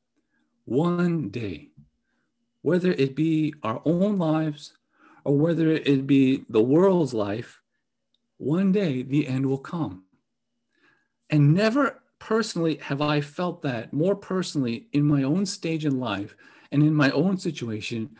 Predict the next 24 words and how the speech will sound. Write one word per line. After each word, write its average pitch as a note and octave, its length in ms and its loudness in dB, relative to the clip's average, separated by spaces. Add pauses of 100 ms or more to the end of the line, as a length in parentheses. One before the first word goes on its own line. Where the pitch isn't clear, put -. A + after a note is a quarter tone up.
(420)
than C3+ 260 0
now. C#3 380 -2 (1120)
And D#3+ 140 4
there F#3 160 4
is F#3+ 300 0
this, F#3+ 320 0 (120)
then, F3 300 2
I D3+ 160 2
think, D#3+ 300 -2 (200)
desire D3 960 0 (840)
to F#3 100 -2
want F#3+ 240 0
to F#3+ 60 -2
be E3+ 220 4
able E3 120 -2
to C#3+ 100 -2
live D3+ 540 0
without D3 500 0
any E3+ 220 2
regrets, B2+ 720 -4 (640)
because E3 260 2
you G3 140 2
don't G3 300 0
know G#3 420 2